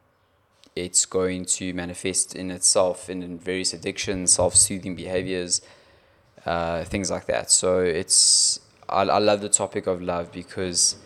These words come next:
um, maybe further <laughs> on down the show, I will get into some, um,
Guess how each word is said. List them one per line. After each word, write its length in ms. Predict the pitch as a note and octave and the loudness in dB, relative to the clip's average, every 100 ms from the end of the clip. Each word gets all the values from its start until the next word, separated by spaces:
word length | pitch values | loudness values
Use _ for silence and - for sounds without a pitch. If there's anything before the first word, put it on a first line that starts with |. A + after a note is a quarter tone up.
| - _ _ - | -20 _ _ -2
um, 300 | F2 F2 F2 | 0 0 0
maybe 480 | F#2+ F#2 F#2+ F2+ | -2 0 -4 -6
further 680 | F2 - G#2+ F#2+ F#2+ F#2 - | -8 0 2 4 2 0 -2
<laughs> 40 | - | -6
on 300 | - B2+ G#2+ | 0 0 4
down 240 | G2+ G2 | 4 4
the 80 | F#2+ | 0
show, 500 | - G#2+ G2+ F#2 F#2 - - - - - - | 2 4 6 4 2 -4 -16 -20 -20 -20 -8
I 60 | - | -2
will 160 | F2+ F#2 | 0 0
get 200 | F2 F2+ | -4 -4
into 360 | F#2 - F#2 | 0 0 0
some, 600 | F2 - F2+ F2 F2 E2 | 0 4 4 2 -6 -6
um, 540 | E2 F#2 F2 F2 E2+ | -2 0 2 -2 -8